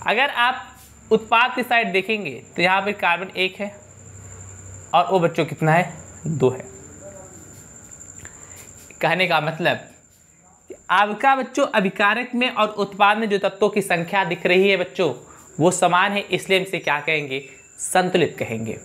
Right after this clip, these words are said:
और यही बच्चों यहाँ पे suppose हमने दो कर दिया, Carbon को दो कर दिया और उत्पाद में बच्चों आपका carbon एक ही है,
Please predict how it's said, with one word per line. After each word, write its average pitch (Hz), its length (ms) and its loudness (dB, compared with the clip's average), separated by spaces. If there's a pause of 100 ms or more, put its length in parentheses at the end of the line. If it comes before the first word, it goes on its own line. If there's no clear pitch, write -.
(800)
और 226 140 2
यही 233 280 2
बच्चों 277 300 2
यहाँ 240 300 2
पे 254 80 -2
suppose 202 500 2 (640)
हमने 208 320 0
दो 208 160 2
कर 196 180 0
दिया, 139 240 -4 (380)
Carbon 190 320 0
को 214 100 0
दो 180 160 2
कर 180 160 2
दिया 170 260 -2 (1900)
और 233 280 4
उत्पाद 233 460 0
में 254 120 -4
बच्चों 233 260 0
आपका 214 180 0
carbon 190 420 -2
एक 156 160 -4
ही 175 140 -2
है, 175 180 0